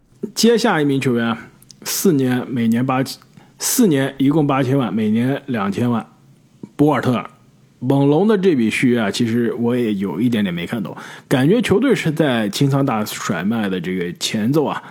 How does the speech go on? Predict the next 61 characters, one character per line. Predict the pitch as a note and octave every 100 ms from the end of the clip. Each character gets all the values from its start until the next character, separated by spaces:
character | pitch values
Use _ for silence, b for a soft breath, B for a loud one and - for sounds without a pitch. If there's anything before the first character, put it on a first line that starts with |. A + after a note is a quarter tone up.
| B B -
毕 | D#3+
竟 | D#3+ C#3 - _
当 | E3 E3+ F3
家 | E3+ D#3+
的 | C#3
控 | A#2+ C3+
球 | C#3+
后 | C#3+
卫 | D#3+ B2+
是 | A2+
走 | G#2+ E2
了， | B1 - B B B B B B B _ - -
而 | C#3
且 | D#3+ C#3
是 | A#2+
白 | C3+ C#3 E3+
白 | D#3+
的 | D#3+
走 | B2 F2+
人 | D2+
啊， | C#2 - _ _ _ _ _
看 | - B3 F#3+
上 | D#3+ B2+
去 | C#3+ B2 G#2 G2 -
是 | - C#3+ C3
应 | B2+
该 | A#2+ A#2+
是 | A2
继 | G2+ - B2
续 | - A2+ G#2 F#2+ - _
拆 | - C#3
队， | A#2+ A#2+ -
对 | A2
吧？ | F#2+ - - -
这 | A2+ G2+
个， | G2+ F#2+ B B B B
呃， | A#2 A2+ A2+
西 | - -
亚 | F3+ F3
卡 | D3+ F#3
姆 | E3
啊， | C3+ C#3 C#3+ b b b _ _ _
欧 | - F3+
坚 | E3+ F#3+
努 | E3
诺 | E3+ D3
比 | A2
啊， | G2
都 | G2 G3+
是 | G3+ F#3
在 | D#3 A#2
交 | - E3+ D3+
易 | D#3 D3
的 | A#2+ A2
货 | G2+ C#3+
架 | C3 A2+
上 | G#2+ F#2+
放 | A#2+
了 | G2
很 | G2+
久。 | A2+